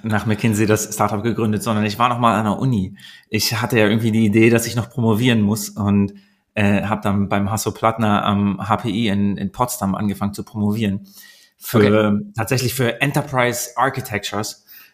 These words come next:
Speaker 1: Ja, äh, jetzt könnte man sagen, das ist dann ja sehr, sehr nah dran an, an dem, was wir jetzt so mit Enterprise Marketing Software machen. Und mir geht's gut. Und was macht Überall? Naja, also, wie gesagt, wir machen Marketing, wir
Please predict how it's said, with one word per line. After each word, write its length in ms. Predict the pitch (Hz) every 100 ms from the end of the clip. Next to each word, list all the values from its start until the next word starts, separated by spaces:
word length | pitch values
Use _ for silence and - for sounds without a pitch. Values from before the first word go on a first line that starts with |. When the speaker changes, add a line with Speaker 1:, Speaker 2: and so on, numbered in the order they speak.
| _
Speaker 1:
Ja, 220 | 104 104 107
äh, 240 | 110 104
jetzt 200 | 101 -
könnte 160 | 110 110
man 120 | 104
sagen, 200 | 107 107
das 220 | 104 -
ist 180 | - -
dann 100 | 104
ja 140 | 104
sehr, 300 | 101 107 107
sehr 240 | 101 107 104
nah 160 | 104
dran 400 | 101 110 113 110
an, 560 | 104 101 101 98 98 _ _ -
an 160 | 101
dem, 160 | 107 104
was 160 | 104
wir 60 | 101
jetzt 180 | 104 104
so 80 | 107
mit 180 | 101
Enterprise 600 | 104 104 107 - 104 101
Marketing 360 | 104 104 - 104
Software 440 | - 98 - -
machen. 320 | 95 101 104 107
Und 180 | 104
mir 100 | -
geht's 200 | 107 110
gut. 180 | - 160
Und 140 | 175 135
was 140 | 143
macht 200 | 151 -
Überall? 380 | 156 156 165 - - - _ _ _ _ - - 110
Naja, 380 | 107 110 113 - - - - _
also, 500 | 107 113 110 113 - - _ _
wie 160 | - 113
gesagt, 240 | 117 110
wir 80 | 120
machen 180 | 117 120
Marketing, 580 | 127 143 135 165 165 113
wir 460 | 123 120 120 117